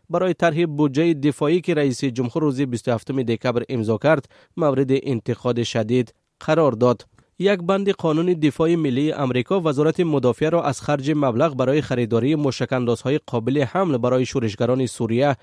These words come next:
منع می‌کند، مگر اینکه کاتبان دولتی و دفاع در این باره به کمیته‌های کانگرس گزارش فرستند و قرار خود را شرح دهند.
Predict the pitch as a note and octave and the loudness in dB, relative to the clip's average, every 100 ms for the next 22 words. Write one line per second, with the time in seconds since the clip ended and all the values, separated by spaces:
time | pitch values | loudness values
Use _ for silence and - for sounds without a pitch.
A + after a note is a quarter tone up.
0 | _ - C#3+ E3 C#3 A#2+ A#2 B2+ B2 A2+ | _ -6 0 0 2 0 0 0 0 0
1 | _ C#3+ E3+ F3 F3 F#3+ F#3 F#3+ - C3+ | _ -4 -2 0 0 0 -2 -4 -2 -2
2 | C#3 C3 D3+ C#3+ B2 A#2 - D#3+ C3 A#2 | 0 0 0 2 2 0 0 0 0 -2
3 | A2+ D#3 C3+ A#2+ A#2+ A2 D#3 E3+ - - | -2 -2 0 0 0 2 2 0 -4 -14
4 | D#3 F#3 - F3 C#3+ C3 A#2+ C#3 - C3+ | -2 -2 0 -2 -2 -2 -2 -2 0 -2
5 | A2+ B2 A2+ A2+ A2+ C#3+ - F3+ E3+ F#3 | 0 -2 -2 -2 -2 -2 -2 0 2 2
6 | F#3 - - - D3+ - C#3+ B2+ B2 A#2+ | 0 -2 -10 -2 -2 -2 -2 0 0 -2
7 | C3 A#2+ A#2+ - - C#3+ G#2+ G#2 A#2 B2 | -4 0 -2 -2 -2 -2 -2 -2 0 2
8 | A2+ | 0